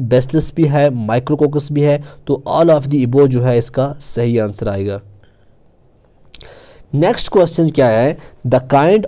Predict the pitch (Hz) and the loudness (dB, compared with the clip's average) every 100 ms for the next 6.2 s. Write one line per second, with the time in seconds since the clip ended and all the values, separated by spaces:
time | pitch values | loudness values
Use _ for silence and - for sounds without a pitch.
0 | 127 127 139 113 117 127 131 104 - 113 | 2 2 2 0 2 4 4 0 -6 -8
1 | 104 135 160 196 202 127 127 143 160 - | -2 0 2 2 2 2 4 2 0 0
2 | 127 131 110 127 117 107 90 - - 165 | 0 0 2 2 2 -2 -6 -12 0 0
3 | 113 - - - 170 - 202 190 185 175 | 0 -6 -14 -2 -2 2 2 2 2 -2
4 | - 135 131 147 143 131 113 - 127 151 | -2 0 2 2 0 -2 -4 2 2 2
5 | - - 117 123 - 120 - 127 127 139 | -4 -2 0 0 -2 -6 -2 -2 0 -2
6 | 107 - | -2 -8